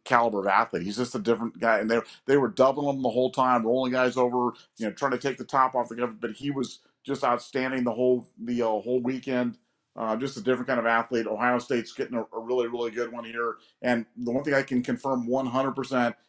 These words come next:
is he's solid to Ohio State. So any concerns people have about him, other schools,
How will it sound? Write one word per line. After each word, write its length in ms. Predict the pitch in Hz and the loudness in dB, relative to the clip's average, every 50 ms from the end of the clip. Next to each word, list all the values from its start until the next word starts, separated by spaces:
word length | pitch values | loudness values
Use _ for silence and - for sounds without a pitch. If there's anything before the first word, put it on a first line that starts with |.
| _ | _
is 140 | - 107 107 | -6 -4 -2
he's 200 | 123 123 120 - | 0 -2 -2 0
solid 440 | - 131 123 127 123 120 120 110 - | 0 2 4 4 4 4 2 0 0
to 80 | 120 | 0
Ohio 320 | 117 117 107 120 120 120 117 | 0 0 0 2 2 2 0
State. 480 | 110 - - 127 120 117 117 117 - _ _ _ _ | 0 0 2 2 2 2 2 -4 -8 _ _ _ _
So 160 | - - 123 | 0 2 4
any 160 | 123 139 143 | 4 4 2
concerns 420 | - 143 131 127 - 143 135 120 | 0 0 -2 0 0 0 0 0
people 300 | - - 131 123 123 113 | -2 -6 -4 -2 -2 2
have 240 | 120 127 123 120 113 | 4 4 4 4 2
about 420 | 113 104 117 117 113 110 110 - - _ _ _ _ _ _ _ | 2 4 4 4 6 4 2 0 -4 _ _ _ _ _ _ _
him, 560 | - 131 135 135 135 131 123 127 127 127 123 - - - - | -2 0 2 4 4 4 4 2 0 -2 -4 -8 -12 -6 -4
other 180 | 131 139 143 135 | 0 0 0 -2
schools, 640 | - - - 135 135 135 139 131 127 127 117 - | -4 -6 -6 -4 -2 2 2 4 4 4 2 2